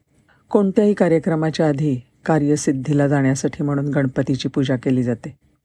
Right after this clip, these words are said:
खरं तर अनेक देव आहेत, तेहतीस कोटी आहेत, पण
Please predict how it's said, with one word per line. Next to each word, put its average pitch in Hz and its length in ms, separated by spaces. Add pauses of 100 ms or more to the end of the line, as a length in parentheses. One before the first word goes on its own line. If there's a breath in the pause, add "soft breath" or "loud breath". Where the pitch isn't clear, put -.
(800 loud breath)
खरं 220 220
तर 220 80
अनेक 175 360
देव 143 220
आहेत, 131 280 (680)
तेहतीस 156 480
कोटी 139 380
आहेत, 117 260 (1300 loud breath)
पण 208 140